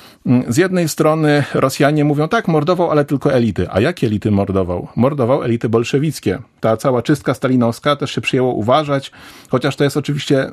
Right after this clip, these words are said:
nie do końca ścisłe historycznie, bo Stalin mordował wszystkich jak leci. No ale mordował między innymi elitę partyjną, tak zwaną leninowską gwardię, gdzie było na przykład wielu, e, Żydów. I często takie skrajnie prawicowe kręgi w Rosji uważają, że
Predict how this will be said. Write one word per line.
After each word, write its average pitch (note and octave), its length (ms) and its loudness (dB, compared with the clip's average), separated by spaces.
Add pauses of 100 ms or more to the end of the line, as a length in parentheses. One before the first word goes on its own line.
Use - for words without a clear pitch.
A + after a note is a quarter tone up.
(100)
nie C#3 320 4
do D3 120 -2
końca C#3+ 320 0
ścisłe C3+ 320 0
historycznie, A#2 640 -2 (380)
bo A#2+ 120 2
Stalin D3 220 0
mordował D3 340 2
wszystkich D3 320 -2
jak C#3 140 -2
leci. - 360 -2 (120)
No - 100 0
ale G#3+ 100 2
mordował D3+ 400 0
między C#3+ 340 2
innymi B2+ 380 2 (400)
elitę C3+ 340 2
partyjną, D3 600 2 (160)
tak B2+ 140 2
zwaną C#3 280 2
leninowską C#3 460 2
gwardię, D#3 360 2
gdzie D3 140 0
było D3+ 120 2
na D3+ 120 2
przykład D3 380 -2
wielu, B2 340 2 (160)
e, D#3 200 2
Żydów. A#2 440 0
I B2+ 240 0
często D3 420 0
takie C3 240 -2
skrajnie C#3 400 2
prawicowe B2 680 -2
kręgi C3+ 360 2
w A2+ 60 0
Rosji E3 320 0
uważają, C3 720 0
że B2+ 360 0